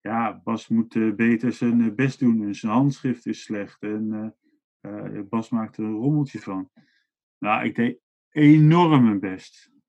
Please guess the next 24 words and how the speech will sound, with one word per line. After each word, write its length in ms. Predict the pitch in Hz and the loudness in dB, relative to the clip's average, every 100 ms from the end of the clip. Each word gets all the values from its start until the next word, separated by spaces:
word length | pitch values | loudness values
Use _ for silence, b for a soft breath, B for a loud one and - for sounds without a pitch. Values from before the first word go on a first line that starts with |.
| _ _ | _ _
Maar 160 | - 117 | -4 -4
het 80 | 98 | 2
lukte 300 | 139 175 190 | 0 0 -4
me 140 | 170 | -4
gewoon 340 | 143 123 117 110 | -4 -2 0 0
niet. 280 | 101 98 | -4 -8
En, 260 | 110 104 98 | -10 -8 -8
eh, 220 | 98 95 | -10 -12
nou, 140 | 107 104 | -10 -12
achteraf 320 | - 110 95 | -10 -10 -8
bleek 300 | 104 117 107 | -2 -2 -4
dus 160 | _ | _
dat 140 | - 98 | -14 -14
ik 60 | _ | _
dyslectisch 520 | - 120 143 143 113 | -14 -6 -6 -6 -10
was. 260 | - 95 _ b b b - | -10 -18 _ b b b -8
Dus 100 | 113 | 2
daar 140 | 139 | 2
is, 100 | 139 | 4
daar 200 | 143 135 | 2 2
zit 220 | 147 165 | 0 -2
een 80 | 151 | -2
soort, 400 | 143 147 139 - _ _ _ _ _ _ | -2 -2 -2 -6 _ _ _ _ _ _
ehm, 520 | 123 123 120 117 117 | -2 2 2 2 0